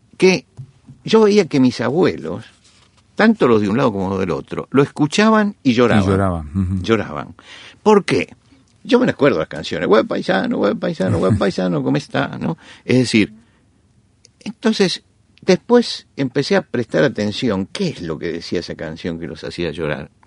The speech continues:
Speaker 1: Yo no lo voy a decir en italiano, pero la traducción dice, eh, "Uè paisano", es, es la forma de saludo, "Uè
Speaker 2: Claro.
Speaker 1: paisano", ¿no?
Speaker 2: Sí, sí.
Speaker 1: Y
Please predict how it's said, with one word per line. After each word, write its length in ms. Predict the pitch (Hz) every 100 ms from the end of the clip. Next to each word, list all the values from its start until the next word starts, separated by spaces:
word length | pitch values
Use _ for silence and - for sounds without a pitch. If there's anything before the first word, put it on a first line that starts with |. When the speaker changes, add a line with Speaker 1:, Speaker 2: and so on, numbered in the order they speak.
| _ _ _ _ _ - - _ -
Speaker 1:
Yo 140 | -
no 80 | 110
lo 80 | 92
voy 120 | 95
a 40 | 92
decir 240 | 80 92
en 80 | 90
italiano, 680 | 76 87 92 85 76 76 -
pero 640 | 82 82 80 80 80 71 - - - - _
la 160 | 92
traducción 680 | 87 98 98 - 87 78 80 - _ _ _ _ _
dice, 540 | - 110 113 104 67 - _ -
eh, 160 | - - - - _ _ _ - - _ -
"Uè 220 | 135 160
paisano", 680 | - 127 120 120 90 107 156
es, 180 | 101 92
es 100 | 117
la 80 | 107
forma 260 | 101 104 95
de 60 |
saludo, 360 | - 87 85 76
"Uè 220 | 127 160
Speaker 2:
Claro. 240 | 101 90 80
Speaker 1:
paisano", 480 | 82 107 73 67
¿no? 60 | 67
Speaker 2:
Sí, 120 | 104
sí. 180 | - 87 73 - -
Speaker 1:
Y 320 | 127 120 110